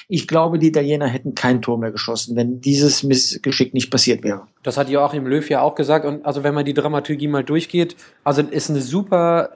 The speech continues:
Speaker 2: Kombination, äh, mit, äh, ich sag jetzt mal umgedrehten Vorzeichen. Gomez bereitet vor und Özil macht endlich mal einen Ball rein. Aber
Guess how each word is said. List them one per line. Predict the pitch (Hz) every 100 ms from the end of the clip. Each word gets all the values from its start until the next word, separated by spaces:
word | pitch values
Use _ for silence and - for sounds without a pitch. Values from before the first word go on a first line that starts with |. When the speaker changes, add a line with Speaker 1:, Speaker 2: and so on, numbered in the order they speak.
| -
Speaker 2:
Kombination, | 165 156 143 139 - 156 190 214 214
äh, | 143 143
mit, | 135 139 139 139
äh, | 127 131 127 123 120
ich | 123
sag | - 135
jetzt | 131
mal | 139
umgedrehten | 139 175 170 143 135
Vorzeichen. | - 143 143 160 143
Gomez | 143 156 143
bereitet | - 120 127 131
vor | - 135
und | 131
Özil | 139 160 147
macht | 135 131
endlich | 120 131 127
mal | 127
einen | 123
Ball | 127 143
rein. | 151 156
Aber | 135 139